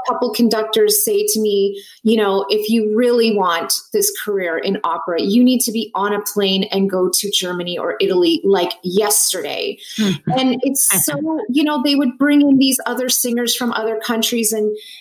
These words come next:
Speaker 1: and just say, "Oh my God, wait till you hear this singer." And it's like, yes, there's no doubt that they're, that they're talented, but we have just as many talented artists here in our own backyard. And,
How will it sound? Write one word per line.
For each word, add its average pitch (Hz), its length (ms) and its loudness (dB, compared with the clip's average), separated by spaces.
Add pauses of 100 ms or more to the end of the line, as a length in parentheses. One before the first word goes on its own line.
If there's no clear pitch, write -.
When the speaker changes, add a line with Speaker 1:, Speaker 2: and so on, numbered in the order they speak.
Speaker 1:
and 220 200 2
just 226 240 -2
say, 226 200 -4
"Oh 240 60 -2
my 226 280 -2
God, 233 360 -2
wait 240 160 0
till 226 160 -2
you 226 80 0
hear 240 200 0
this 226 240 0
singer." 339 260 -6
And 269 80 0
it's 262 160 -2
like, 254 220 -4
yes, 330 300 0
there's 269 220 -2
no 285 180 0
doubt 269 280 -2
that 254 180 -2
they're, 214 300 2 (180)
that 208 180 2
they're 214 140 2
talented, 277 760 -2 (360)
but 254 240 -2
we 311 160 4
have 320 320 -2
just - 380 -2
as 359 140 0
many 247 280 -2
talented 208 760 -2 (440)
artists 196 500 0
here 196 240 -2
in 196 140 -2
our 196 200 -2
own 254 260 2
backyard. 196 720 0 (320)
And, 214 280 -2